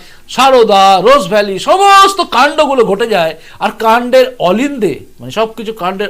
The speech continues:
অলিন্দে একটা মাথা কাজ করে, কখনো ছোট মাথা, তো কখনো একদম বড় মাথা। এই পাকা মাথা বা কাঁচা মাথা, কোন মাথা কাজ করছে,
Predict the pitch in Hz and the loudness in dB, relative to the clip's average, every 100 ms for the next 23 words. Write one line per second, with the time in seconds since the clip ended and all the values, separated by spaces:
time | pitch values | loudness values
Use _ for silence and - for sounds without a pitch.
0 | - 190 202 185 170 165 - - 156 160 | -8 -8 -8 -6 -8 -10 -18 -12 -10 -4
1 | 196 147 156 247 - 262 156 147 - 143 | -6 -4 -4 -4 -2 -4 -4 -8 -8 -12
2 | 113 - - - 180 214 202 214 254 254 | -12 -18 -18 -8 -6 -6 -4 -4 -2 0
3 | 262 262 254 202 185 190 - - 156 220 | 0 -2 -4 -6 -8 -10 -12 -12 -6 -6
4 | 190 185 214 156 127 107 - - - 202 | -4 -2 -2 -4 -10 -18 -20 -20 -16 -6
5 | 220 240 302 294 294 302 294 269 247 214 | -2 0 0 0 0 0 0 -2 -4 -2
6 | 294 277 262 214 170 - 240 311 320 294 | -2 -2 -2 -2 -4 -4 0 0 0 -2
7 | 285 277 196 202 - 240 - 175 | -2 -2 -2 -6 -6 -6 -6 -12